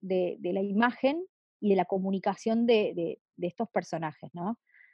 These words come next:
Por eso traía un poco lo de los insights. Trabajábamos mucho con el análisis del personaje. Eh, si, por ejemplo, ese gerente de esa compañía tenía que ir a una entrevista radial o televisiva, armábamos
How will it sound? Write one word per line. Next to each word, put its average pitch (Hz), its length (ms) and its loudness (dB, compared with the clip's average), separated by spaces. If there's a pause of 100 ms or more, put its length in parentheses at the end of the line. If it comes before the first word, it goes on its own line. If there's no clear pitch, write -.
(320)
Por 185 120 2
eso 208 120 -6
traía 208 200 6
un 208 80 2
poco 214 200 0
lo 196 80 2
de 190 60 4
los 180 180 -2
insights. 170 680 -4
Trabajábamos 208 520 4
mucho 262 280 -2
con 262 140 2
el 196 80 2
análisis 190 440 0
del 180 100 -4
personaje. 160 680 -4 (420)
Eh, 175 320 2
si, 208 160 -2
por 190 120 0
ejemplo, 202 500 4
ese 202 220 2
gerente 202 540 0 (160)
de 202 60 0
esa 190 140 0
compañía 202 560 2
tenía 202 220 0
que 190 80 -2
ir 185 60 0
a 185 40 -2
una 196 100 -2
entrevista 185 340 -2
radial 196 520 2 (260)
o 190 140 0
televisiva, 190 640 4
armábamos 208 800 2